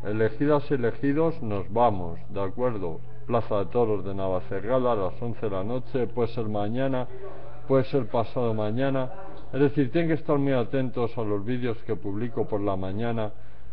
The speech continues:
porque ahí diré, "Es hoy, hoy a las once de la noche en la Plaza de Toros"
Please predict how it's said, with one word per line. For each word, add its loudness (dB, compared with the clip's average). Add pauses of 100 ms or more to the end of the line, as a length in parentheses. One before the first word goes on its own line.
(140)
porque 0
ahí 4
diré, 2 (320)
"Es 2
hoy, 4 (560)
hoy 4 (400)
a -2
las 2
once -2
de 2
la 2
noche 0
en 0
la 2
Plaza 0
de 0
Toros" -2